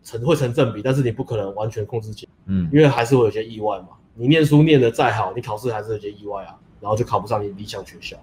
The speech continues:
Speaker 2: 落赛。
Speaker 1: 对啊，可是你要看的是什么？是你那个过程，你到底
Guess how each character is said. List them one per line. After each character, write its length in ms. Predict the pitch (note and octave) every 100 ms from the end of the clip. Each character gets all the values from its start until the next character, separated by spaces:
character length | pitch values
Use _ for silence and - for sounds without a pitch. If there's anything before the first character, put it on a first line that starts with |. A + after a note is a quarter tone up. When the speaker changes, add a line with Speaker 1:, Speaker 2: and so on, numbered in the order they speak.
| A2
Speaker 2:
落 260 | A2+ E2+
赛。 340 | D#2 G#2 E2 D#2+
Speaker 1:
对 160 | G#2
啊， 140 | G2 -
可 100 | -
是 100 | B2
你 100 | E3
要 100 | C3+
看 180 | C3+ C#3+
的 80 | A#2+
是 60 | A2+
什 80 |
么？ 80 | G2+
是 220 | F#2+ C3
你 160 | A#2 F#2+
那 60 | C3
个 100 | C#3+
过 220 | B2+ C3
程， 180 | A2 F#2+ - -
你 140 | A2+ G#2+
到 140 | B2
底 80 | A#2